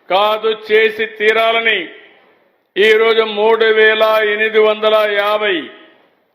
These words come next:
cubics of water అంటే దగ్గర దగ్గర నాలుగు టీఎంసీ నీళ్లు ఈ కాలువ ద్వారా తీసుకుపోయే పరిస్థితి వస్తుంది.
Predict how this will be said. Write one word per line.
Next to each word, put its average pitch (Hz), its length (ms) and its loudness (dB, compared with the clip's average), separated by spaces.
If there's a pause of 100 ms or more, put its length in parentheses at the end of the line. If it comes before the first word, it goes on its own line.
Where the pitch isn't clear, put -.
(140)
cubics 214 460 0
of 202 80 0
water 208 380 -2
అంటే 214 520 0 (760)
దగ్గర 214 320 -2
దగ్గర 220 300 0
నాలుగు 220 580 0
టీఎంసీ 220 640 0
నీళ్లు 233 540 0 (600)
ఈ 175 200 2
కాలువ 180 440 0
ద్వారా 175 340 0
తీసుకుపోయే 165 560 -2
పరిస్థితి 165 440 -6
వస్తుంది. 202 680 -2